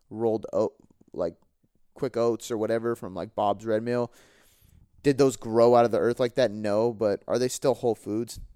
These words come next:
Eh, in a way. Like, if your body can tolerate it, I don't think that's gonna harm you. Um, so, like, some of 'em are on the fence, but you get the point, like, mainly whole foods. So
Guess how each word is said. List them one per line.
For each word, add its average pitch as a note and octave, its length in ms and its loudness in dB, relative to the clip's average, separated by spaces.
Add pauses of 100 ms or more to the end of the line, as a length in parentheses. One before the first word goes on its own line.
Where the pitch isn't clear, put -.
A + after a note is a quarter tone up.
Eh, E3+ 160 -6 (220)
in D#3+ 100 -8
a D3+ 60 0
way. A2+ 400 2 (160)
Like, G#2 320 -4
if - 180 -8
your C#3 80 -2
body A#2+ 260 4
can A#2 140 -10
tolerate G#2+ 380 0
it, - 20 -2
I E2+ 40 0
don't G#2+ 120 -6
think G2+ 160 -12
that's - 180 -8
gonna - 140 -16
harm G2+ 320 -12
you. A#2 180 -8 (120)
Um, F2+ 240 -8
so, B2 220 0
like, G2+ 200 -2
some B2+ 180 -6
of A#2+ 140 -2
'em A#2+ 100 -8
are A2+ 40 -2
on G#2+ 100 -4
the G2 60 -8
fence, A2+ 280 -8
but G#2+ 220 -2 (340)
you C3 120 -12
get F3 100 2
the - 80 -6
point, C3 300 -2
like, G#2+ 100 -2
mainly A2+ 360 -8
whole G2+ 240 -6
foods. A2+ 500 -2 (920)
So A2+ 380 4